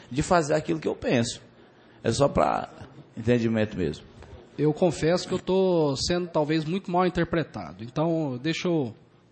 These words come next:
Speaker 2: resumir mais uma vez pra gente parar com esse debate, que eu acho que não vai levar a nada. Eu trago um projeto, pra finalizar, gostaria da atenção dos senhores, pra eu não ser mal,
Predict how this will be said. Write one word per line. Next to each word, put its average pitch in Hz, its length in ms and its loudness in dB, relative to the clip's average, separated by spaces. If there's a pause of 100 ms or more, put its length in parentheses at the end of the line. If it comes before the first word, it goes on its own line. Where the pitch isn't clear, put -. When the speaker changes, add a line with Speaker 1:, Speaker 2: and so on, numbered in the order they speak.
Speaker 2:
resumir 151 500 6
mais 156 240 4
uma 120 140 0
vez 147 200 0
pra 135 140 -8
gente 139 160 -6
parar 143 260 -2
com 139 120 -8
esse - 100 -10
debate, 139 460 2
que 156 60 -2
eu 143 40 2
acho 135 100 -4
que 147 60 -10
não 135 60 -10
vai 147 100 -8
levar 135 220 -10
a 127 40 -8
nada. 165 400 -4 (1160)
Eu 151 120 6
trago 175 600 8
um 185 80 -4
projeto, 156 880 -2 (1300)
pra 170 120 4
finalizar, 160 720 4
gostaria 151 380 0
da 160 60 2
atenção 143 440 0
dos 131 180 -6
senhores, 135 580 0
pra 151 160 0
eu 151 40 4
não 147 120 2
ser 160 180 0
mal, 151 380 0